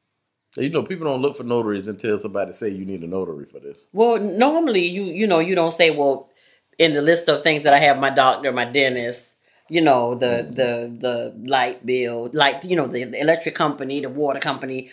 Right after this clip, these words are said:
Speaker 2: on that list of needed numbers." Do people have, like, notaries on there as a list of needed numbers? They probably don't, 'cause you, it's not like you need a notary every month or every week.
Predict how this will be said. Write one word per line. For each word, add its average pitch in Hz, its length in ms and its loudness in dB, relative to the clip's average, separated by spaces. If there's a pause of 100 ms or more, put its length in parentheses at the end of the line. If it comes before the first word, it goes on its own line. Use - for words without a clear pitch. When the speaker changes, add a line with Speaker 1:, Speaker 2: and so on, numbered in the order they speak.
(140)
Speaker 2:
on 151 160 2
that 160 180 2
list 170 280 4
of 143 160 4
needed 156 360 2
numbers." 135 460 0
Do 151 140 -8
people 190 260 -12
have, 214 200 0
like, 214 160 0
notaries 247 420 -6
on 262 160 -8
there - 200 -8
as 240 160 -8
a 247 40 -16
list 254 240 -14
of - 80 -14
needed 254 260 -14
numbers? - 320 -14 (720)
They 415 120 2
probably 453 340 4
don't, 403 380 -2
'cause 240 140 0
you, 392 140 2
it's 269 200 4
not 247 140 2
like 208 180 4
you 220 60 -2
need 196 180 2
a 160 40 6
notary 170 440 4
every 143 200 2
month 131 340 -2
or 131 140 4
every 131 240 0
week. 123 380 -10